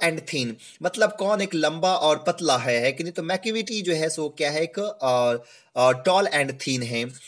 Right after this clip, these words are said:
चलिए अगले क्वेश्चन की तरफ बढ़ते हैं। क्वेश्चन नंबर ट्वेंटी फ़ाइव, ट्वेंटी फ़ाइव कह रहा है, "McCavity is called dash", McCavity कौन सा कह रहा है? ये फिर से क्वेश्चन थोड़ा रिपीट हो रहा है, तो मतलब इसका, अ,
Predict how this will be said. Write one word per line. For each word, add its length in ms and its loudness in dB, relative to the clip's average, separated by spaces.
चलिए 180 4
अगले 160 4
क्वेश्चन 280 0
की 60 -8
तरफ 160 -2
बढ़ते 240 2
हैं। 120 -2
क्वेश्चन 220 -2
नंबर 100 -4
ट्वेंटी 260 0
फ़ाइव, 340 2
ट्वेंटी 260 -4
फ़ाइव 240 2
कह 60 2
रहा 160 4
है, 80 0
"McCavity 360 -4
is 80 -10
called 380 4
dash", 300 2
McCavity 560 0
कौन 260 2
सा 280 2
कह 140 2
रहा 120 4
है? 80 2
ये 100 0
फिर 160 -4
से 200 -2
क्वेश्चन 360 -2
थोड़ा 180 2
रिपीट 460 0
हो 100 0
रहा 240 4
है, 160 2
तो 120 -12
मतलब 280 -6
इसका, 320 0
अ, 340 0